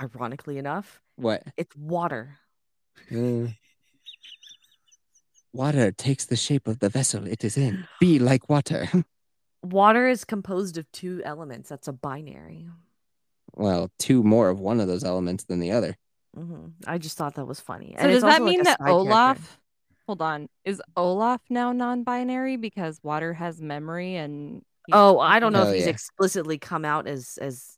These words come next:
Speaker 1: you know, non-binary, but this was one of the marketing things for this movie, and it's flopping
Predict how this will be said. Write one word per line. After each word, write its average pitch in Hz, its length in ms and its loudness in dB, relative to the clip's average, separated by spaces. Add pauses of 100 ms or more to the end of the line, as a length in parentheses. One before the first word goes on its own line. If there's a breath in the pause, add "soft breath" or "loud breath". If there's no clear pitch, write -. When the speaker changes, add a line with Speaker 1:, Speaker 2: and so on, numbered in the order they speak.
(100)
Speaker 1:
you 143 80 -12
know, 127 100 -6
non-binary, 135 720 -4
but 147 160 -6 (300 soft breath)
this 175 180 -6
was 175 140 -2
one 156 160 -6
of 139 100 -8
the 135 80 -8
marketing 143 460 -6
things 131 340 -12
for 139 240 -10
this 131 160 -12
movie, 131 340 -10
and 131 140 -10
it's - 260 -12
flopping 131 800 -8